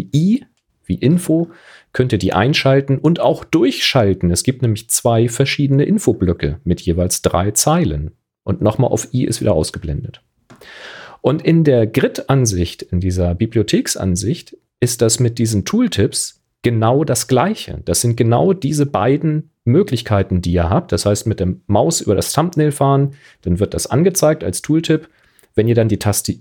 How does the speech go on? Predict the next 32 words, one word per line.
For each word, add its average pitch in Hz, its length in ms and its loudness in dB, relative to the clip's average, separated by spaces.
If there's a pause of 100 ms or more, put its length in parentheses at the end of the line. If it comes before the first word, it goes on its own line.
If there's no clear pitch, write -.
I 226 220 2
drückt, - 500 -2
passiert 139 440 0
scheinbar 117 460 2
nichts, 190 420 0
außer 120 280 -2
dass 101 140 0
das - 180 -6
Tooltip 202 440 -2
ausgeht. 110 580 -2 (480)
Wenn 101 100 2
ihr 110 80 0
dann 113 120 2
mit 110 100 2
der 95 80 4
Maus 104 240 2
wieder 98 160 0
weg 151 200 2
und 101 140 0
wieder 98 140 0
drüber 160 280 0
fahrt 147 380 0
über 117 260 0
die 110 280 -4
Thumbnails, 117 600 0
dann 113 180 2
seht 120 200 0
ihr 135 80 0
die - 140 -4
anderen 113 500 2
drei - 440 -4
Zeilen. 78 580 -2